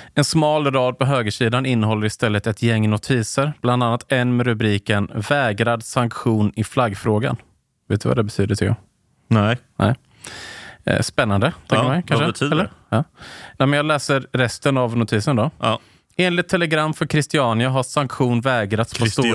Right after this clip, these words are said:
Speaker 1: Storting-"
Speaker 2: är alltså Oslo
Speaker 1: Ja.
Speaker 2: på den här tiden.
Speaker 1: Precis. "Enligt telegram från Christiania har sanktion vägrats på stortingsbeslut i flaggsaken."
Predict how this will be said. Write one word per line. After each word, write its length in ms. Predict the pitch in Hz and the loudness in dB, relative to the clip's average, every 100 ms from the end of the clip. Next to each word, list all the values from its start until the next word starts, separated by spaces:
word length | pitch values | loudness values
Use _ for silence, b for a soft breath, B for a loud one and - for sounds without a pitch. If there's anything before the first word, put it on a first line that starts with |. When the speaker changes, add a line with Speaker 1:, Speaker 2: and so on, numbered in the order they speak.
| 107 | 0
Speaker 1:
Storting-" 280 | 104 98 95 | 0 0 0
Speaker 2:
är 40 | |
alltså 220 | 95 95 - | -4 -6 -10
Oslo 460 | 101 - - - | -12 -12 -10 -2
Speaker 1:
Ja. 180 | 120 107 | 2 2
Speaker 2:
på 60 | 95 | 0
den 100 | 80 | -4
här 80 | |
tiden. 260 | 85 - - - | -8 -10 -10 -6
Speaker 1:
Precis. 440 | - 107 107 92 - B B B - | 0 2 2 0 -8 B B B -2
"Enligt 260 | 151 147 | 0 2
telegram 440 | - 143 139 139 135 | 0 0 2 0 0
från 200 | 139 127 | 0 0
Christiania 680 | 127 - 135 123 110 113 | 0 0 2 2 2 2
har 120 | 117 120 | 2 0
sanktion 580 | - 131 - 135 117 | 0 -2 0 0 2
vägrats 580 | 110 131 117 104 113 117 | 2 0 0 0 0 -2
på 100 | - | -4
stortingsbeslut 1040 | - - 123 - 113 107 - 113 120 110 - | -4 0 0 2 0 0 -2 0 2 2 0
i 60 | |
flaggsaken." 680 | - 123 104 - 104 - 117 | -2 0 -2 0 -2 0 -6